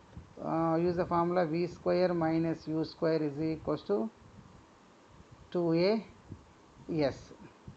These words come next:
So based on this formula, you are going to get, uh, the distance, your acceleration you are going to get, I think so.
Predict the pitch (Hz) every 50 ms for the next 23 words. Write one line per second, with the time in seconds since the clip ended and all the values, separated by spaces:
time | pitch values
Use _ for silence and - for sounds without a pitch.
0 | - - - - - - - - - - - - - - - 143 139 156 170 170
1 | 165 175 175 165 170 165 156 - - 165 156 160 165 175 196 208 196 175 165 151
2 | 139 135 151 156 156 156 143 151 139 160 190 202 202 196 - - - - - -
3 | - - - - - - - - - 160 151 147 151 151 151 147 147 139 156 147
4 | 151 147 - - 185 185 202 208 202 202 - - - - - 165 165 165 165 156
5 | 151 156 165 - - 185 170 175 175 175 170 - 196 190 190 180 170 170 160 139
6 | 147 160 156 165 165 151 160 147 139 131 117 - 131 127 123 131 131 123 - -
7 | -